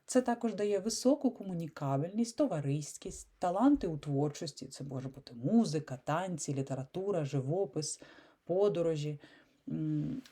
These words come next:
а також, е, він дає амбітність і в негативному аспекті трохи свавілля, але і сміливість також.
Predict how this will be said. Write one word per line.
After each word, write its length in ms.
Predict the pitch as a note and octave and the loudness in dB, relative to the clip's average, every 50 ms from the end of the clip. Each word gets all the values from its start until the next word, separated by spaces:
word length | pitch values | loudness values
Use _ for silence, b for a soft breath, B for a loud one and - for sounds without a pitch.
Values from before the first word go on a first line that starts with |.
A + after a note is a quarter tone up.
| _ - | _ -6
а 120 | - F3+ | -6 -4
також, 480 | - - - A4 - F4+ C4+ - - - | 0 0 0 0 2 -2 -2 -2 -2 -2
е, 160 | - E3+ E3+ | 0 0 2
він 180 | E3+ A#3 D#4 C#4+ | 4 4 4 4
дає 240 | A#3 A3 G#3 G#3 | 4 2 2 2
амбітність 880 | - - C#4 C4 F3+ F3+ F3 D3+ C#3+ C#3+ - - C4 - - - - - - - - - | 2 4 4 4 2 2 -2 -2 -2 -2 -2 -2 -2 -4 -4 -14 -16 -16 -16 -14 -6 -2
і 200 | G3 A#3 E4 - | 0 0 2 2
в 60 | F4 D#4 | 2 4
негативному 680 | D4+ C#4+ D4 C#4 C#4+ C4 D4+ E4 E4 D#4+ D#4 D4 C4+ | 6 6 6 6 4 2 2 2 4 6 8 8 8
аспекті 440 | A#3+ A3+ - - B3+ C4 C4 - B3+ | 8 6 4 4 2 2 4 4 2
трохи 300 | - - G3 G3+ - A3 | 4 4 0 2 0 -2
свавілля, 720 | G#3 - - F#3+ G#3 C4 D4 A#3+ F3+ D#3+ D3 C#3+ D3+ G3+ C#4 - - _ - - - | -4 -2 0 2 2 4 4 4 2 0 0 2 2 2 0 -2 -6 _ -16 -6 -2
але 320 | F3 E3+ F#3+ A3+ E4 G4 | -2 0 2 0 0 0
і 120 | F#4+ G4+ G4 | -2 -4 -4
сміливість 640 | - - - E3+ D#3 D3 D3 D#3+ D#3+ F3+ - - | -6 -4 0 2 4 4 2 2 0 -6 -10 -8
також. 420 | - D3+ C#3 - - C#3 C#3 - | -10 -10 -8 -8 -8 -8 -10 -12